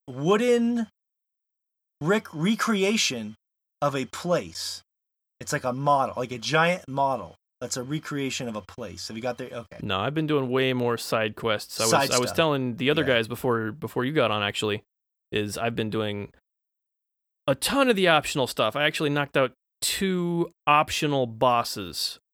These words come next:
Speaker 2: earlier today, um,
Speaker 1: Hmm.
Speaker 2: which are just kinda at, way off on their own after, you know, a bunch of, bunch of completely optional stuff that were really cool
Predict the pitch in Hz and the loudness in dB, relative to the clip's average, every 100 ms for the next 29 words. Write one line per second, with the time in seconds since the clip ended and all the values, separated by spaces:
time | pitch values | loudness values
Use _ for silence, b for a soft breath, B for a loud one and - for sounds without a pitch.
0 | _ 120 117 113 - 110 98 82 - _ | _ -6 -2 -4 -6 -4 -2 -2 -4 _
1 | _ _ _ _ - 104 95 95 - - | _ _ _ _ -6 -2 0 0 -2 -6
2 | - 113 120 101 113 131 110 101 110 110 | -8 -6 -4 -6 -6 -4 -4 -4 -4 -6
3 | 113 110 151 180 151 131 127 - - _ | -8 -2 2 4 6 4 2 -4 -18 _
4 | _ _ _ _ 131 127 120 117 113 113 | _ _ _ _ -2 0 0 0 -2 -2
5 | 110 110 - 110 104 - 123 107 104 117 | -4 -4 -4 -4 -4 -6 -6 -4 -4 -4
6 | 113 107 104 101 _ _ _ _ _ _ | -2 -2 -2 -4 _ _ _ _ _ _
7 | - 160 147 147 151 170 151 131 131 - | 0 2 4 0 2 2 4 4 2 0
8 | 123 - 117 107 - 120 117 113 101 101 | -4 0 0 0 -4 -4 -2 -4 -4 -8
9 | _ _ _ _ 151 151 143 104 - - | _ _ _ _ -6 -2 -2 -4 -8 -18
10 | - 147 123 | -6 -4 -4